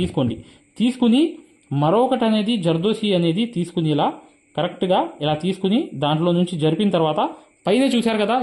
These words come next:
ఎలా కనిపిస్తుంది, నేను లూజ్గా పెట్టేశా. మళ్ళీ ఇక్కడ అనేది ఒక స్టిచ్ అనేది తీసుకున్నా, ఎక్కడ, ఇక్కడ దీని పక్కన అనేది ఇంకో స్టిచ్ అనేది వేస్తున్నా. వేసేటప్పుడు ఈ మెలికలోంచే, ఈ లూజ్గా ఉన్నప్పుడు నుంచే తీసేయాలి. తీసిన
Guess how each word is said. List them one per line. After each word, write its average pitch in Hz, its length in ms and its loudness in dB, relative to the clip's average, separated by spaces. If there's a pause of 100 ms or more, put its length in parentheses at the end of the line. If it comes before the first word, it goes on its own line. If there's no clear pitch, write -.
ఎలా 185 160 0
కనిపిస్తుంది, 202 440 0 (280)
నేను 160 180 4 (460)
లూజ్గా 208 300 2
పెట్టేశా. 139 300 -2 (440)
మళ్ళీ 226 220 2 (160)
ఇక్కడ 233 200 -4 (100)
అనేది 240 240 2 (160)
ఒక 180 180 -2
స్టిచ్ 208 260 -2
అనేది 226 240 2
తీసుకున్నా, 151 360 -2 (220)
ఎక్కడ, 202 140 -2 (240)
ఇక్కడ 151 140 -2 (200)
దీని 156 200 -2
పక్కన 214 300 0
అనేది 180 220 0 (480)
ఇంకో 160 200 0
స్టిచ్ 196 240 -4
అనేది 220 240 0
వేస్తున్నా. 165 280 -4 (200)
వేసేటప్పుడు 233 500 2 (280)
ఈ - 20 2 (260)
మెలికలోంచే, 226 720 2 (680)
ఈ 175 40 2 (100)
లూజ్గా 226 340 4
ఉన్నప్పుడు 208 360 0
నుంచే 202 240 0
తీసేయాలి. 185 400 -2 (460)
తీసిన 247 280 0